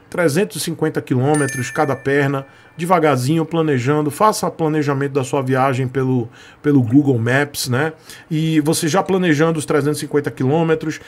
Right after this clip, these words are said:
já imaginando quais serão as cidades que você vai fazer a pousada. E vá devagar e sempre, mas saiba que é uma moto muito fraca. Eu não recomendo essa moto pra viagem. Inclusive, moto abaixo de vinte cavalos eu não recomendo nenhuma pra viajar,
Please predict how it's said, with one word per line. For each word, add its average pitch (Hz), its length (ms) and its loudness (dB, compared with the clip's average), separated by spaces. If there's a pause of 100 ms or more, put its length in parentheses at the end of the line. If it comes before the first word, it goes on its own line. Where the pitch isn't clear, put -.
(220)
já 175 300 4
imaginando 160 580 2
quais 160 720 0
serão 151 300 0
as 156 140 0
cidades 143 400 -2
que 147 80 -6
você 135 180 -2
vai 139 140 -2
fazer 131 240 -2
a 131 60 -2
pousada. 151 760 2 (500)
E 208 240 0
vá 202 200 4
devagar 196 420 4
e - 20 4
sempre, 170 520 -2 (200)
mas 214 200 2
saiba 185 400 4
que - 160 0
é - 20 4
uma 220 100 4
moto 160 360 0
muito 165 200 0
fraca. 190 480 0 (200)
Eu 180 160 2
não 196 80 2
recomendo 185 400 0
essa 180 180 -2
moto 170 240 0
pra 180 140 -4
viagem. 151 560 0
Inclusive, 170 500 -2 (300)
moto 190 360 2
abaixo 160 380 2
de 147 80 -4
vinte 143 260 -2
cavalos 165 380 0
eu 208 80 -4
não 202 80 0
recomendo 180 400 0
nenhuma 226 460 4
pra 214 100 -4
viajar, 190 500 0